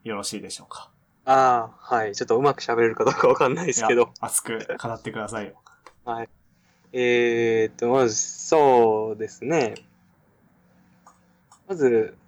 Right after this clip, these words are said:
Speaker 2: あ、ポッドキャストっていうのを、あの、
Speaker 1: はい。
Speaker 2: 聞いた、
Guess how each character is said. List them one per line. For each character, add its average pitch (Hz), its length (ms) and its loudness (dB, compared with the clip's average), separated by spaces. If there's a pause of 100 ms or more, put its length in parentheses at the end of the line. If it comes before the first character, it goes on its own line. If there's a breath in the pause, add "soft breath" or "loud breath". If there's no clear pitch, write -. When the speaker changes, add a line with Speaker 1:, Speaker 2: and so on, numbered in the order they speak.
(180)
Speaker 2:
あ、 113 80 -8
ポ 226 160 2
ッ 226 100 0
ド 233 100 2
キ 233 100 2
ャ 220 80 4
ス - 100 -8
ト 143 140 2
っ 143 60 -6
て - 140 -4
い 120 100 4
う 113 40 0
の 110 120 0
を、 104 340 2 (1160)
あ 117 100 -8
の、 107 340 -6
Speaker 1:
は - 40 -10
い。 - 20 -14 (1300)
Speaker 2:
聞 190 180 -4
い 127 100 -2
た、 110 420 -4